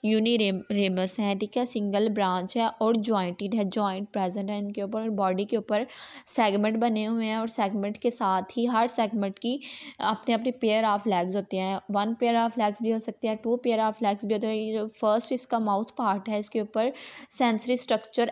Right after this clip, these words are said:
एंटीना प्रेजेंट है, जो कि इनको सेंस करने में और, अ, सेंस करने में हेल्प आउट करता है। उनके माउथ रीजन पे मैंडिबल, मैक्सिला, ये सारी चीज़ें प्रेजेंट होती है।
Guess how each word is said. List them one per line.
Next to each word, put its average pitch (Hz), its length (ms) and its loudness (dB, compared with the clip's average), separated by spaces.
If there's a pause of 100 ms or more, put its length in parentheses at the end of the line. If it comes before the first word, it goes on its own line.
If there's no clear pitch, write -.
एंटीना 226 560 0
प्रेजेंट 202 460 -2
है, 208 140 -2
जो 202 180 -4
कि 226 240 -2
इनको 226 440 0
सेंस 226 380 -4
करने 220 320 -4
में 226 260 -4 (460)
और, 214 400 2
अ, 214 240 0
सेंस 247 320 0
करने 226 260 -2
में 226 200 0
हेल्प 202 300 0
आउट 190 180 -2
करता 190 260 0
है। 208 60 0
उनके 208 180 -2
माउथ 214 300 0
रीजन 214 220 -2
पे 208 140 -4
मैंडिबल, 208 680 0
मैक्सिला, 208 580 0
ये 220 160 0
सारी 208 240 -2
चीज़ें 208 280 -2
प्रेजेंट 196 380 -2
होती 202 320 -6
है। 196 160 0